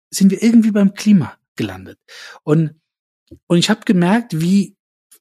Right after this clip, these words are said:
in Anf-, also in Anführungsstrichen, ne, wie, wie, wie verzweifelt die Dame war. Weil sie gesagt hat, das ist ein Riesenproblem.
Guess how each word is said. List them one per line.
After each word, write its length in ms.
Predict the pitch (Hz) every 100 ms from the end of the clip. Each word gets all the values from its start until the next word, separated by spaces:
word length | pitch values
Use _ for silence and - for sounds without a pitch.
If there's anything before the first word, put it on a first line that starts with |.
| _ _ _ _
in 180 | 175 156
Anf-, 380 | 147 208 226 -
also 240 | 147 139
in 160 | - 131
Anführungsstrichen, 920 | 127 180 - 147 123 - 101 - 104
ne, 260 | 127 214 190
wie, 300 | 139 160 147
wie, 300 | 156 147 123
wie 120 | 143
verzweifelt 800 | 143 156 - 240 277 285 226 151
die 280 | 151 127 113 - _
Dame 380 | - 147 110 98
war. 240 | - - _ _ _ _ _ _ _ _
Weil 120 | - 147
sie 120 | 160
gesagt 280 | 160 190 170
hat, 0 |
das 120 | 156
ist 140 | 180
ein 160 | 196 208
Riesenproblem. 920 | 226 254 262 254 240 240 220 233